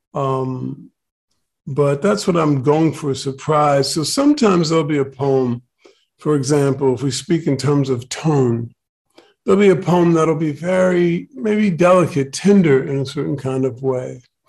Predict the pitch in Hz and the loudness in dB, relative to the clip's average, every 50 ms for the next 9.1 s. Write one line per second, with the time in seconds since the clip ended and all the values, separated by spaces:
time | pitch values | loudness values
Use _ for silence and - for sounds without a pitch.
0 | - - - - _ _ _ _ - 160 160 165 170 180 190 202 196 185 180 175 | -20 -20 -20 -20 _ _ _ _ -6 -2 0 2 4 6 8 8 8 6 6 4
1 | 170 160 - - _ _ _ _ _ _ _ _ _ _ _ _ _ _ _ _ | 2 0 -2 -6 _ _ _ _ _ _ _ _ _ _ _ _ _ _ _ _
2 | - 160 165 170 165 165 165 - 190 208 226 247 - - - - 143 139 135 139 | -6 -2 0 0 0 0 0 2 2 4 4 4 2 -2 -2 0 0 0 2 2
3 | 139 156 185 185 190 165 151 147 147 160 180 208 202 196 - - - 147 135 131 | 2 2 4 2 2 2 2 0 0 0 0 -2 -2 -4 -8 -6 -2 0 0 0
4 | 131 127 131 131 131 131 151 147 147 147 160 240 262 269 277 - - - 269 247 | 0 0 0 -2 -2 -2 -4 -4 -4 -4 -8 -8 -10 -10 -8 -6 -4 -2 0 0
5 | 208 170 - - - 156 143 131 131 131 120 139 160 156 151 139 131 131 135 139 | 0 -2 -4 -4 -4 -2 0 0 0 -2 -2 -2 0 0 0 0 0 0 0 0
6 | 135 131 131 127 120 107 110 - 143 139 143 147 147 143 - - 175 160 160 165 | -2 -2 -4 -6 -10 -12 -6 -2 0 0 2 2 0 -2 -2 0 2 2 4 2
7 | 151 - - 120 120 120 123 127 127 127 127 131 120 110 113 151 151 143 143 139 | 2 0 -4 -6 -6 -4 -2 0 0 2 0 0 -2 0 0 0 2 2 2 0
8 | 139 - _ _ _ _ - - - - _ _ _ - 165 139 135 135 131 131 | 0 -8 _ _ _ _ -20 -20 -20 -20 _ _ _ -4 -2 0 2 2 2 2
9 | 139 139 | -2 -4